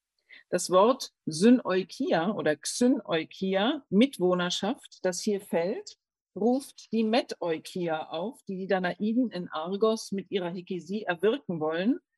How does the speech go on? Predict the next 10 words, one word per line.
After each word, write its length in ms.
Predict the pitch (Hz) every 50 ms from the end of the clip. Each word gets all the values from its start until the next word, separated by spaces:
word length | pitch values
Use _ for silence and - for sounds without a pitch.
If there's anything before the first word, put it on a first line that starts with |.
| _ _ _ _ -
und 180 | 214 240 233 247
es 120 | 233 -
insinuiert, 1000 | - 220 226 220 202 208 202 196 185 - - 170 175 180 196 302 - - - - _ _ _ _ _ _ -
dass 200 | 202 202 - -
Pelasgos 720 | - 233 175 156 160 185 208 - - - 240 277 - -
alles 440 | - - 180 202 247 302 294 - - - -
Fremde 440 | 202 208 233 247 254 233 220 151
als 220 | - 160 175 - -
Bedrohung 500 | - 208 214 196 233 220 190 165 147 -
empfindet 680 | 117 156 147 - - 170 165 170 180 240 262 -